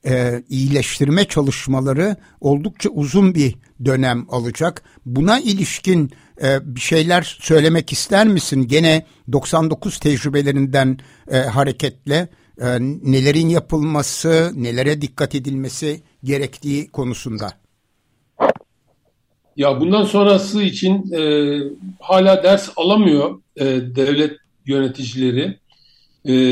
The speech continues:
Speaker 2: bence, e, bu denetim sisteminin inşaatlarda ciddi şekilde ele alınması lazım. Ve bu denetim sistemi olmadığı sürece herhangi bir depremde çok daha fazla büyük kayıplar vereceğiz.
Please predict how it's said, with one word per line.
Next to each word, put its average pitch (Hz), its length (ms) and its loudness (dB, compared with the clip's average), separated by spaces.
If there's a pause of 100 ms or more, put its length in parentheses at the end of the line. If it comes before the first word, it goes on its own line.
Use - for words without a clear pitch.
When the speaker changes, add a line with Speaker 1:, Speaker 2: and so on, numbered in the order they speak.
(880)
Speaker 2:
bence, 175 340 2 (300)
e, 147 360 -2
bu 175 300 0 (1160)
denetim 165 480 2
sisteminin 147 600 0
inşaatlarda 143 840 0 (440)
ciddi 123 300 0
şekilde 151 460 0
ele 170 120 4
alınması 127 520 0
lazım. 127 440 -4 (540)
Ve 131 60 2
bu 135 120 -2
denetim 170 380 2
sistemi 156 380 -6
olmadığı 170 440 2
sürece 139 600 -2 (460)
herhangi 185 400 2
bir 139 100 -8
depremde 147 600 0
çok - 260 0
daha 143 160 2
fazla 143 320 -2
büyük 175 200 -8
kayıplar 151 500 -2
vereceğiz. 120 640 -4